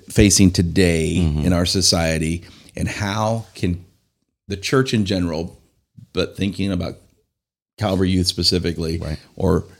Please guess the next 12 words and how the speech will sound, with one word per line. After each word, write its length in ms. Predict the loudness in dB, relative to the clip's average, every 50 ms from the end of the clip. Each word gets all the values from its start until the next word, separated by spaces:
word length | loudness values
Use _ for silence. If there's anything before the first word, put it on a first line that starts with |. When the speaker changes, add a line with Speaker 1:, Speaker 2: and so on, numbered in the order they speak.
| _ 0
Speaker 1:
Calvary 380 | 4 4 6 6 6 4 2 0 -4 -6
Church 320 | 0 2 2 2 2 0 -4
specifically, 580 | -4 -2 -2 0 0 0 -4 -4 -4 -4 -2 -2
Speaker 2:
Right. 160 | -2 -4 -6 -10 _ _ _ _
Speaker 1:
how 180 | -6 -4 -4
can 160 | -2 -2 0
we 80 | 0 0
help 160 | 0 0 -2 -2
meet 180 | -4 -6 -4
that? 220 | -6 -8 -8 -8 -12 -20 _ -10 -10 -10 -10 -10 -16 -18 -16 -10 -2
Speaker 2:
So 180 | 4 6 6
I, 100 | 6 6